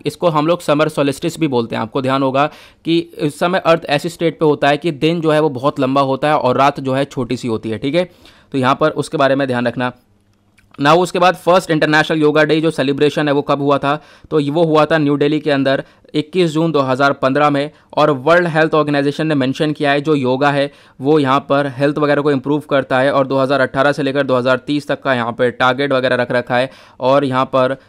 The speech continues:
ये आपको ध्यान रखना है, काफ़ी इंपॉर्टेंट ये आर्टिकल हो जाएगा। ओके,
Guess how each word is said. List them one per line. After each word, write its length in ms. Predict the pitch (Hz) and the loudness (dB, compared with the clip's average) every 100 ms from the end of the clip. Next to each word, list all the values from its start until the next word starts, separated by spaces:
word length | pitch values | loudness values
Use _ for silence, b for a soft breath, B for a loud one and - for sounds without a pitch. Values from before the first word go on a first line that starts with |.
| b | b
ये 140 | 127 139 | -2 2
आपको 320 | 131 - 139 | 2 0 -2
ध्यान 260 | 117 120 | 0 0
रखना 260 | 131 127 131 | 0 -2 -2
है, 80 | 143 | -2
काफ़ी 320 | 127 120 143 | 0 0 0
इंपॉर्टेंट 380 | 127 127 123 127 | -2 -2 -2 0
ये 60 | |
आर्टिकल 320 | 117 110 - 127 | -2 -2 -4 -4
हो 120 | 113 | -2
जाएगा। 320 | 107 107 107 - _ _ - | -4 -6 -8 -14 _ _ 0
ओके, 220 | 175 107 | 2 0